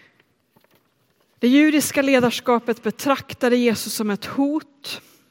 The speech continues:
Därför ville man döda honom. Och här blir Jesus varnad. Han uttalar ju sig lite kryptiskt.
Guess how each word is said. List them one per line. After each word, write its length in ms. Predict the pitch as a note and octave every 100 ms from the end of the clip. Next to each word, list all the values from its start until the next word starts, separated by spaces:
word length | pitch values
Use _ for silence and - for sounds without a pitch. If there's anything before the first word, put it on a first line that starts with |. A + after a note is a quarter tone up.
| _ _ _ _ _ _ -
Därför 360 | - A3 G#3+ A#3
ville 400 | G#3+ G#3+ G#3 G#3 G#3 - - - -
man 220 | G3+ G3+
döda 340 | G#3+ B3 A#3+ A3+
honom. 420 | A#3 B3 C#4 C4+
Och 140 | -
här 220 | G#3 B3
blir 340 | A#3+ A3+ G#3+ G#3 - - - - _ _ -
Jesus 400 | A#3+ C4 A#3+ G3
varnad. 840 | G#3 C4+ D#4 A#3 G3 B3 C#4+ A3
Han 180 | G#3 A#3
uttalar 640 | B3+ D4 - - C#4 C4+
ju 80 | B3+
sig 240 | - C4
lite 240 | B3 B3 B3
kryptiskt. 1300 | B3 - D4 - - - F#3+ - - - - -